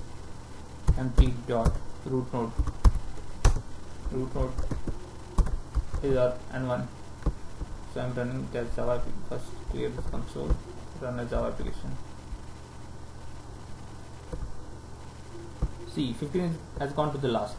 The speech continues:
Fifteen was our root node, as you can see here. N one was the root node, and fifteen has gone to the last. ten,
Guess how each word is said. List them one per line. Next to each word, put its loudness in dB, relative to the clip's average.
Fifteen 0
was 6
our 8
root 2
node, 4
as -4
you -4
can -2
see 0
here. 4
N -2
one 2
was 2
the 4
root 0
node, 0
and -2
fifteen 2
has 0
gone 2
to -2
the 2
last. 4
ten, 2